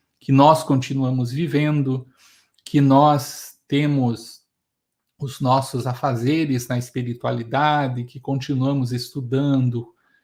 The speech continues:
continuamos trabalhando, vamos preparar o nosso retorno à, à vida física, à próxima encarnação, e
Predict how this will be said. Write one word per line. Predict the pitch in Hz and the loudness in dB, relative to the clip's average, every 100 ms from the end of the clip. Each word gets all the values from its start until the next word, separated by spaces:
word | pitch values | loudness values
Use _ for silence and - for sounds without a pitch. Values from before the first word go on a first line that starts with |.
| _ _ | _ _
continuamos | - 147 131 135 123 120 120 | -2 -2 0 0 2 0 -2
trabalhando, | 143 135 143 139 135 143 135 120 117 - _ _ _ _ _ _ | -2 2 2 4 4 4 2 0 -4 -10 _ _ _ _ _ _
vamos | 131 135 135 123 | 0 2 2 0
preparar | - 135 131 131 127 120 131 147 131 - _ - | -4 0 0 4 4 4 2 2 -2 -10 _ -8
o | 143 | -2
nosso | 135 127 131 - 127 | 0 0 -2 -4 -6
retorno | 147 151 147 139 143 147 139 123 120 - | -2 -4 -4 0 4 4 2 0 -4 -6
à, | 139 127 120 120 123 123 139 | -4 -2 -2 -4 -6 -8 -4
à | 123 | -4
vida | - 127 123 | -4 -4 -4
física, | - 175 160 120 - | -4 -2 -2 -2 -6
à | 117 | -6
próxima | 117 135 135 120 | 2 2 2 -4
encarnação, | 120 127 131 147 139 - 160 156 135 127 _ _ _ _ _ _ _ _ _ - | -2 -2 -2 -2 -4 -6 -4 -2 -2 -6 _ _ _ _ _ _ _ _ _ -8
e | 143 135 123 120 120 | -2 2 2 2 -2